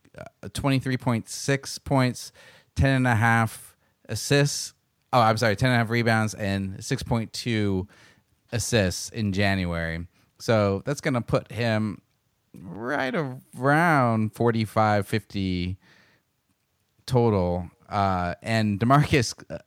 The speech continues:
Robinson has four yards, then thirty-one yards so far in the playoffs. Uh, I don't know. Maybe they target him just to do something different in the Super Bowl, but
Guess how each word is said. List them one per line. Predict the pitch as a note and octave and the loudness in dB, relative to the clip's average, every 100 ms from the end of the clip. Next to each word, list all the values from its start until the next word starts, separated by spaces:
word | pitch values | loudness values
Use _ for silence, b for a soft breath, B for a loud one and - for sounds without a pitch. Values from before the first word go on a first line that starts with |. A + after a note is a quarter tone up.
| - - | -20 -12
Robinson | B2 C3+ B2 G#2+ A2 G2+ | 2 4 4 2 0 0
has | F#2+ G2+ F#2+ - | 0 0 0 -6
four | - B2+ C#3 | 2 6 6
yards, | C3 B2 A#2 A2+ G#2 - b b _ | 8 8 6 4 -2 -14 b b _
then | G#2 A#2 G#2+ | 0 2 2
thirty-one | B2+ B2+ A#2 G2+ A#2 A2+ | 4 4 4 2 2 4
yards | F#2+ F2 E2+ E2 | 0 -2 -4 -8
so | - G2+ | -2 -2
far | - A2+ F#2 F2 | 2 4 4 2
in | F#2+ F#2+ F#2 | -2 -4 -4
the | F2+ | -2
playoffs. | G#2+ F#2+ E2+ E2 - - b b b b b - | 0 0 -2 -6 -12 -18 b b b b b 0
Uh, | G#2+ G#2+ G#2 G#2+ A2 | 4 6 8 6 4
I | E3+ | 4
don't | F#3+ | 6
know. | F#3 A2 | 6 6
Maybe | A2 C#3+ D#3+ | 4 2 2
they | E3 | 0
target | D#3 E3+ E3+ E3 | 4 6 6 2
him | E3+ E3+ F3 E3 | 0 0 -2 -6
just | D3+ - | -8 -12
to | C#3 | -8
do | D3 | -8
something | C3+ D3 C#3+ C#3+ | -4 -4 -2 -2
different | C#3 D3+ D3 | -2 -4 -2
in | D3 | -4
the | C#3 | -4
Super | D#3+ D#3 D3+ | -4 -4 -2
Bowl, | E3 E3 E3+ | 0 0 0
but | B2 G#2 G2+ | 2 2 0